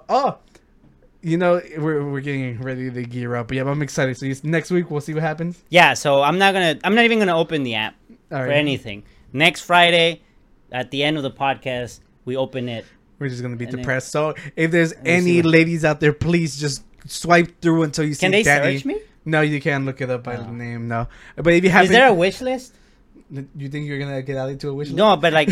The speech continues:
Speaker 2: you,
Speaker 1: <laughs>
Speaker 2: like, you could put, like, a, like, a, like, a, "I, I wish this person was here," and then you pop up if they, if you ever come up. They
Speaker 1: No.
Speaker 2: should do that.
Speaker 1: No, they definitely
Speaker 2: If, if
Speaker 1: should.
Speaker 2: you do,
Speaker 1: For your
Speaker 2: send me
Speaker 1: crush,
Speaker 2: a
Speaker 1: right?
Speaker 2: check.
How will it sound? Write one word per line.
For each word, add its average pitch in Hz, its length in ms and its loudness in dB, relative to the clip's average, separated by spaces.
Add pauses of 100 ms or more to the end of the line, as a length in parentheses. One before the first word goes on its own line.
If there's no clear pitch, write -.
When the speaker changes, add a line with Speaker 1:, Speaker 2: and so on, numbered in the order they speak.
Speaker 2:
you, 285 140 2
Speaker 1:
<laughs> 262 220 4
Speaker 2:
like, 269 240 6
you 269 100 8
could 185 120 -4
put, 180 120 -4
like, 170 160 0
a, 135 240 -2
like, 117 160 -8
a, 113 320 -6
like, 110 140 -14
a, 107 420 -14
"I, 107 160 -16
I 113 60 -14
wish 127 260 -10
this 120 180 -14
person 120 400 -12
was 113 140 -16
here," 123 320 -14
and 110 140 -14
then 110 100 -12
you 107 80 -12 (180)
pop - 220 -16
up 117 220 -12
if 123 160 -16
they, 117 240 -12
if 117 120 -20
you 120 60 -14
ever 113 160 -16
come 120 200 -16
up. 120 180 -18
They 156 80 -4
Speaker 1:
No. 131 240 0
Speaker 2:
should 131 100 -8
do 123 140 -12
that. 107 200 -10
Speaker 1:
No, 127 200 -6
they 127 100 -6
definitely 120 380 -6
Speaker 2:
If, 123 140 -8
if 147 40 -2
Speaker 1:
should. 123 140 -4
Speaker 2:
you 185 80 0
do, 190 380 0
Speaker 1:
For 151 80 -4
your 139 200 -2
Speaker 2:
send 160 200 0
me 165 100 2
Speaker 1:
crush, - 20 2
Speaker 2:
a - 40 2
Speaker 1:
right? 160 100 -4
Speaker 2:
check. 151 340 -2